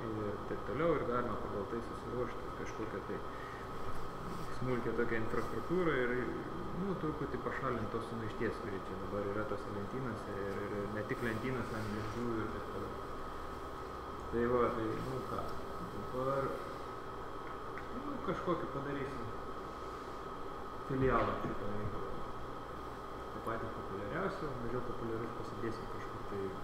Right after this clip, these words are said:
truputį toliau pasiekim. Nu, čia daug kas, manau, žinot, čia po stalu va yra dirbtuvės šitas skyrelis.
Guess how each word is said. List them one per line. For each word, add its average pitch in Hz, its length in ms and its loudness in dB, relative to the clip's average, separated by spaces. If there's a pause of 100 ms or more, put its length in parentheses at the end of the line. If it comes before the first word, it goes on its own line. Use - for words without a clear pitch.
truputį 120 480 -2
toliau 120 240 4
pasiekim. - 540 -2 (680)
Nu, 190 200 0
čia 160 160 4 (960)
daug - 240 2
kas, 131 160 0 (140)
manau, 135 280 2
žinot, 135 380 4
čia 123 140 4
po 113 160 2
stalu 110 340 4
va 101 160 6
yra 98 260 4
dirbtuvės - 640 4
šitas - 480 0
skyrelis. 117 640 6